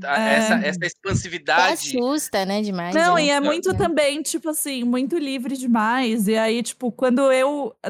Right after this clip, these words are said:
Speaker 2: teve um cara que eu ficava, e aí quando eu queria, quando eu finalmente <laughs> falei, "Tá bom, vamos lá", aí, tipo, o cara falou, "Ai,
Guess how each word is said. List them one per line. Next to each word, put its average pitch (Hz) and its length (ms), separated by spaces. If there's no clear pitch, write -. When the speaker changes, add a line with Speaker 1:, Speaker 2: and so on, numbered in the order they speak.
Speaker 2:
teve 254 180
um 269 80
cara 247 260
que 277 80
eu 254 40
ficava, 220 500
e 226 80
aí 220 100
quando 240 300
eu 254 180
queria, 330 400
quando 269 200
eu 269 60
finalmente 381 840
<laughs> 339 260
falei, 294 100
"Tá 277 180
bom, 269 300
vamos 277 300
lá", 254 480
aí, 262 440
tipo, - 200
o 254 40
cara 247 320
falou, 240 240
"Ai, 277 400